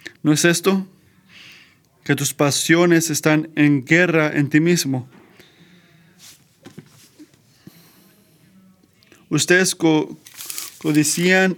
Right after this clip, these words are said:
y no, este, tienen, por eso cometen homicidio. Son envidiosos y no pueden obtener, por eso combaten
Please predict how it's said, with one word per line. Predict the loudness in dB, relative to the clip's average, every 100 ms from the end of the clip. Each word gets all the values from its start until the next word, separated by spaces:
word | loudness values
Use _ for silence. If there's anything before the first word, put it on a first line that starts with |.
| -4
y | 0
no, | 2 2 2 0 -8 -8
este, | -8 -6 -6 -6 -2
tienen, | 0 2 0 -4 -8 -20 -20 _
por | -2
eso | 0 2 0 0 -6 _ _ _ -8
cometen | -2 0 0 0
homicidio. | 0 -2 0 0 0 -6 -8 -18 -20 -6
Son | 0 2
envidiosos | 2 2 0 0 -2 0
y |
no | 0 0
pueden | 0 2 0
obtener, | 0 0 0 0 -4 -12 -20 _ _
por | -4 0
eso | 0 0 -2
combaten | -2 -2 0 0 0 0 0 -2